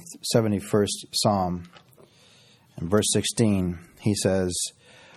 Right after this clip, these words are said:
"I will go in the strength of the Lord God. I will make mention of thy righteousness, even of thine only." Well, how come? Because the only righteousness that exists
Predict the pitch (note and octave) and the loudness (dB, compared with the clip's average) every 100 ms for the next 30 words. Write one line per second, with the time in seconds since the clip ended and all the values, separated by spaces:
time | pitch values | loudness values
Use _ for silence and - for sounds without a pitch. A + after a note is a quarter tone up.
0 | - - G2+ G#2 C3 C#3 C#3+ A#2+ A2+ - | -2 2 4 4 6 6 4 2 -2 0
1 | A#2+ B2 A#2+ - A2 A2 G#2 G#2+ A2 G2+ | 2 2 -2 -4 2 4 4 4 2 2
2 | G#2+ G2+ F#2+ E2 - - _ G2+ G#2 G#2 | 2 4 0 -4 -14 -20 _ 2 4 2
3 | G2 G#2 A2 G#2 F#2 E2 F2+ E2+ - - | 2 0 2 0 -2 -2 -4 -4 -10 -8
4 | E2+ G#2 C3+ B2 F#2+ F2 E2+ - F2 E2+ | 2 4 4 2 0 0 -2 -2 -2 -2
5 | - - - - - - A2 A2 G#2 F#2 | -4 -10 -20 -20 -16 2 4 4 0 0
6 | F2 F#2+ F#2+ G2+ A#2 E2+ - _ _ _ | 2 2 2 0 0 -4 -12 _ _ _
7 | - E2+ G2 G#2 C3+ F#2+ - _ _ _ | -14 -2 -2 0 -2 -2 -10 _ _ _
8 | G#2+ G2+ F2 F2+ - A2 B2 G#2+ A2+ A#2 | -2 0 0 -2 0 2 2 2 2 0
9 | G#2+ A2+ G#2 - G#2+ G2+ G2 G2+ F2 - | -4 -2 -4 -2 0 0 0 -2 -2 -6